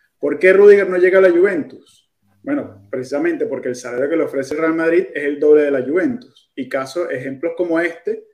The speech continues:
hay, hay otro ejemplo. Memphis Depay, cuando fue al, al, al Barcelona,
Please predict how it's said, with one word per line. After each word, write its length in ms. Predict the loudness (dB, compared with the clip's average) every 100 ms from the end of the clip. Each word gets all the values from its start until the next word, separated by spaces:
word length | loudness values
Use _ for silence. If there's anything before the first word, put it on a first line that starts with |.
| _ _ _ _
hay, 300 | -6 -2 -2 -4
hay 160 | 0
otro 220 | 2 2 -2
ejemplo. 440 | -4 -4 -8 -8
Memphis 440 | -4 2 2 2 0
Depay, 640 | -2 -2 -2 -2 -4 -10
cuando 260 | -6 -6 -6
fue 260 | -2 0 2
al, 300 | 2 0 0
al, 400 | -2 -2 -2 -6
al 140 | -8 -6
Barcelona, 680 | -6 -6 -2 0 0 -6